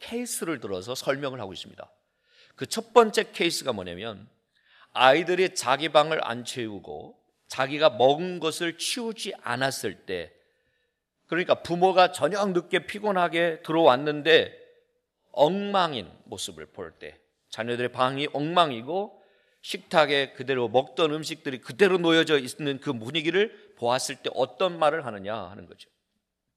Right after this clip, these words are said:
대개의 부모는 이 경우 이렇게 얘기한다는 거예요. "이게 뭐냐?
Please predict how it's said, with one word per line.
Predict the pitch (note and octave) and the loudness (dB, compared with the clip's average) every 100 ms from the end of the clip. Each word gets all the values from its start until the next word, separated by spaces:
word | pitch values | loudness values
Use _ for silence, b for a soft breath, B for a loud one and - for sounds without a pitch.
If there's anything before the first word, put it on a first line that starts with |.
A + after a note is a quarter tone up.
| _ _ _ B B B | _ _ _ B B B
대개의 | - C#3+ F3+ G#3 G#3+ G3+ | 2 4 6 6 4 2
부모는 | F3 F3+ E3+ G#2+ A#2+ - | -2 0 0 -2 -4 -8
이 | C#3+ C#3+ | -6 -2
경우 | D#3+ D#3+ F3+ | 0 2 0
이렇게 | D3 E3 - | -2 -4 -2
얘기한다는 | F3 E3 E3 C#3+ A2 | -2 -2 0 -2 -2
거예요. | F#2 - | -8 -8
"이게 | A#2+ D3 | -6 -4
뭐냐? | A#2 B2 D3+ C#3+ G#2 | -2 -2 0 -2 -4